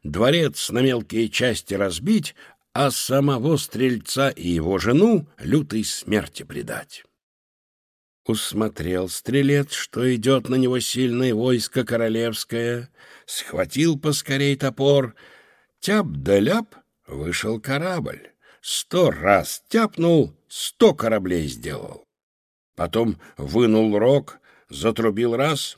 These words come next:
повалила пехота. Затрубил в другой, повалила конница.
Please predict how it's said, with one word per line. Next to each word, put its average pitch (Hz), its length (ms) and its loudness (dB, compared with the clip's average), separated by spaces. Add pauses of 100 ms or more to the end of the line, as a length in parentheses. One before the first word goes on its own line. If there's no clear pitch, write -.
повалила 104 560 2
пехота. - 840 -14 (400)
Затрубил 120 640 0
в 90 80 -6
другой, 131 580 2 (240)
повалила 80 600 -4
конница. 147 1120 0